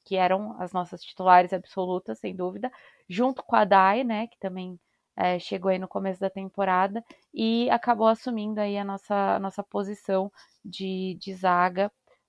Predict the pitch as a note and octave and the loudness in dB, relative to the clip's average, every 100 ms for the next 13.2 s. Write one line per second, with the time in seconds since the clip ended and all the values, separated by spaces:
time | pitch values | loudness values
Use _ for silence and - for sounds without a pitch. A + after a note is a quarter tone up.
0 | _ - F#3 F3+ F3+ F3+ F3+ F3+ F#3+ _ | _ -2 0 2 0 0 -2 -2 -6 _
1 | - F#3 G#3 G3 F#3+ G3 - - G#3 G#3 | -12 -2 0 2 0 -2 -8 -6 -2 0
2 | G3+ G3 _ _ _ - G3+ G3 G3 - | 0 -2 _ _ _ -6 -2 -2 -2 -6
3 | F#3+ F#3+ F#3+ - - G3 F#3 - - - | -6 -4 -6 -6 -6 -6 -6 -10 -14 -6
4 | G3 F#3 F#3+ - G3 F3+ G3 - _ _ | -4 -4 -6 -10 -2 2 2 -2 _ _
5 | G#3 G3+ G3 - G#3+ G#3 G#3 - A3 G#3+ | 2 4 4 2 -2 0 0 0 -4 -4
6 | G#3+ A#3 A3+ G3 G#3 G#3 - G3+ G#3 G#3 | -6 -6 -2 0 0 -4 -6 -4 -4 -4
7 | - G#3+ - G#3+ G3+ G3+ G#3 _ A3 A3 | -6 -8 -4 -6 -4 -8 -10 _ -4 -4
8 | A3 A#3 A3 G#3+ F#3+ - - G3 - F#3 | -6 0 2 2 -2 -8 -4 -4 2 2
9 | F#3 G3+ - _ _ _ - G3 G3 G3+ | 2 0 -6 _ _ _ -6 0 0 0
10 | G3 F#3+ F#3 F3 F3+ G#3+ - _ _ _ | -4 -4 -2 -2 -2 -6 -16 _ _ _
11 | _ _ - G#3 - F3 - _ _ _ | _ _ -12 -10 -8 -12 -12 _ _ _
12 | _ _ G#3 G#3 G3+ G#3 - _ _ - | _ _ 4 6 8 6 2 _ _ -2
13 | D4 | 2